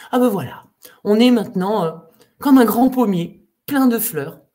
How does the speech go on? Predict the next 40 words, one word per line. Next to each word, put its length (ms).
Allez, 220
on 60
va 120
continuer 420
au 60
niveau 300
du 340
cou. 380
Alors, 160
vous 80
faites 160
partir 320
les 80
deux 120
lianes 220
de 100
chaque 240
côté 260
pour 180
bien 400
tendre 500
l'ovale 400
du 120
cou, 280
hein. 280
Ces 140
lianes, 200
elles 140
peuvent 160
même 180
aller 160
s'accrocher 400
aux 160
oreilles. 380
Elles 160
prennent 300
bien 340
l'ovale 360
du 160
cou, 340